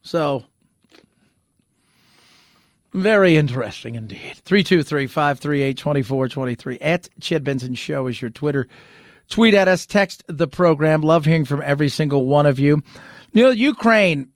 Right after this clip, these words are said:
is one of the things we would talk about, you know, is Putin's price hike. You know, what's going on over there?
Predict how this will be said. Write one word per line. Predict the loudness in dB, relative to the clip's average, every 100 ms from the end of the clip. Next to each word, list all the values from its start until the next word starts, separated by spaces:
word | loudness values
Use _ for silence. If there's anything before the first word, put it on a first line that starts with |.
| _
is | -4 -2 -2 -2
one | 2
of | 2
the | 2
things | 0
we | 0
would | 2
talk | 2 2
about, | 0 0
you | 0
know, | -2
is | -2
Putin's | 0 0 0 -2
price | 0 0 0
hike. | -2 -2
You |
know, | -4
what's | 0 0 0
going | -2 0 2 2
on | 2 4 4 4
over | 4 0
there? | -2 -2 -2